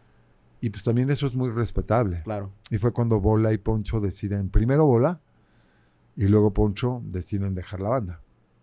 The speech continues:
Speaker 1: ¿no? Después de un año y cacho de, eh, reacomodarnos, ya no está Rosa, ahora a ver qué hacemos, ya la, la, la, la, y componer más rolas, ¿eh?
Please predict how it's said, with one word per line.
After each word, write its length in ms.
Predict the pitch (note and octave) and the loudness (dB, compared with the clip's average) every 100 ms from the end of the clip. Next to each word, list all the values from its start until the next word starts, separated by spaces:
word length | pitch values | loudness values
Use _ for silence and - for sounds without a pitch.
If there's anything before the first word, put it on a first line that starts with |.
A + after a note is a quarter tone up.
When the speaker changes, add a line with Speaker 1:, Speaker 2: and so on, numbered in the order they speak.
| - | -8
Speaker 1:
¿no? 240 | G2 C#3+ - _ _ _ _ _ _ _ _ - - - | -6 -6 -10 _ _ _ _ _ _ _ _ -20 -20 -6
Después 560 | B2 A#2 - C3 C3 | -4 -4 -4 -4 -2
de 200 | C3+ D3 D#3 | 0 0 0
un 240 | B2 B2+ | -6 -6
año 200 | C3+ C#3 | -6 -8
y 60 | B2+ | -10
cacho 360 | A#2 A2+ C3+ | -8 -8 -8
de, 140 | B2 A#2 G#2 | -6 -6 -8
eh, 480 | G#2+ F#2+ - C#3 G2+ - - _ | -16 -20 -20 -20 -20 -20 -20 _
reacomodarnos, 920 | A2 A#2+ G#2 A2+ A2 A2+ A#2+ B2 B2 | -2 -2 -2 -4 -2 -2 -2 -2 -4
ya 120 | A#2 G#2+ | -6 -8
no 80 | |
está 200 | G2 G#2+ | -8 -8
Rosa, 460 | G#2 B2 C#3 - C3 | -4 -4 -4 -4 -2
ahora 180 | B2+ G#2 | -2 -4
a 20 | |
ver 100 | F#2+ | -8
qué 100 | F2 | -10
hacemos, 440 | E2 D3 D3 C#3+ B2 | -12 -8 -6 -4 -4
ya 80 | |
la, 180 | G#2 F#2+ | -6 -6
la, 300 | G#2 D3+ D#3 | -6 -4 -4
la, 100 | C3 | -6
la, 320 | G#2+ A#2 D3+ | -8 -8 -8
y 40 | D#3 | -8
componer 420 | A2+ F#2+ G2+ A2 | -8 -6 -6 -4
más 160 | G#2 G2 | -4 -2
rolas, 280 | C3+ C3 | -2 -2
¿eh? 220 | G#2+ D3 | -6 -8